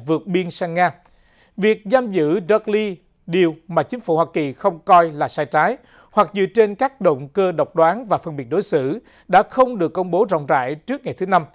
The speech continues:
vì gia đình muốn các cuộc đàm phán phải được giữ kín.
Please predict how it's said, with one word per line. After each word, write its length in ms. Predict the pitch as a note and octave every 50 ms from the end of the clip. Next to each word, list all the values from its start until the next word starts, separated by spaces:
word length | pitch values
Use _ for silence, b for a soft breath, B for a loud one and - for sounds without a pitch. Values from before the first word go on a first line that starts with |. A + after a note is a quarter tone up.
| b b b b b b b -
vì 200 | F3+ G3+ G3 G3
gia 140 | F3+ B3
đình 320 | A3 G3 G#3 E3 D#3 E3 F3+
muốn 180 | G3+ A#3 C4
các 360 | - _ C4 C4 C4+ - - -
cuộc 240 | F3+ D3+ - _ _
đàm 420 | G#3 - G#3 F#3 F3+ F3 E3 D3 C3+
phán 400 | - - F#3+ F#3 A3 C4+ E4+ D4 _
phải 100 | - F#3
được 140 | E3+ D3+ A#2+
giữ 100 | B2+ C#3
kín. 260 | C3 - E3+ F#3+ A#3